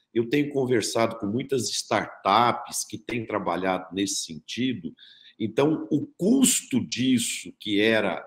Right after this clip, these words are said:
até então um custo, é, bastante relevante, ele tem se tornado, dia após dia, é, mais factível e mais barato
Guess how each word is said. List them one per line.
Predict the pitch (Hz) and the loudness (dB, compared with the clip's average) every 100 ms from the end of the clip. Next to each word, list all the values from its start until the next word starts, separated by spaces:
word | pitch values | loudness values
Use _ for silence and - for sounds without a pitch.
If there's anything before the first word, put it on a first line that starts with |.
| - | -6
até | 92 - - | -6 -2 0
então | 127 107 - 104 98 87 - | 0 0 -2 0 2 0 -4
um | 104 | -8
custo, | 98 - 120 117 - - 101 - _ _ _ _ _ | -8 -2 0 0 -4 -8 -8 -10 _ _ _ _ _
é, | - 92 | -4 -4
bastante | - 85 - - 131 170 175 - | -2 -2 -2 0 4 4 4 -2
relevante, | 107 113 113 92 - 110 147 165 131 - - 73 - _ _ _ _ | 2 4 4 2 2 4 6 6 2 -4 -6 -8 -12 _ _ _ _
ele | 139 135 | -2 -2
tem | - 175 | 2 2
se | 220 - 175 | 4 0 0
tornado, | 175 151 107 110 131 139 123 101 | 4 4 4 4 2 2 -4 -4
dia | 113 170 196 | -4 2 2
após | - 156 135 - | 4 4 4 0
dia, | - 120 147 160 180 175 - _ _ - | -6 -6 2 4 2 0 -12 _ _ -6
é, | - 123 135 135 - | 2 4 4 2 2
mais | 127 151 175 - | 4 6 4 2
factível | 180 175 - - 139 151 156 180 185 | 0 -2 -4 0 4 4 6 4 4
e | |
mais | 180 165 175 | 4 6 6
barato | 156 208 214 160 - - | 6 8 10 10 8 -4